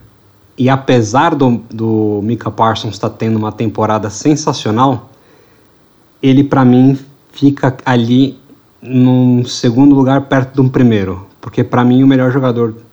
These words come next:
defensivo dessa temporada é o Matt Judon, do New England Patriots. Porque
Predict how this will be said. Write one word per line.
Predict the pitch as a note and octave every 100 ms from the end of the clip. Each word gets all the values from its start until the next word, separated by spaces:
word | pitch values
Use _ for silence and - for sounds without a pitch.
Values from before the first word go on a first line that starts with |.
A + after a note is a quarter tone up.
| -
defensivo | A2 B2 C3 A2+ A#2 A#2
dessa | A2+ -
temporada | B2+ B2+ A#2+ B2 B2+ -
é | B2
o |
Matt | A#2+ B2+ C3+ A2
Judon, | A2 A#2+ A#2+ A#2 - _ _ _ _ -
do | A2+
New | A2+
England | A2+ A2+ A2+
Patriots. | A2 F#2+ - F2 - - _ _ _ _ _ _ _ _
Porque | - A2 - A#2 A2+ A2+ A2 A2 G#2+ G#2 G2+ G2 F#2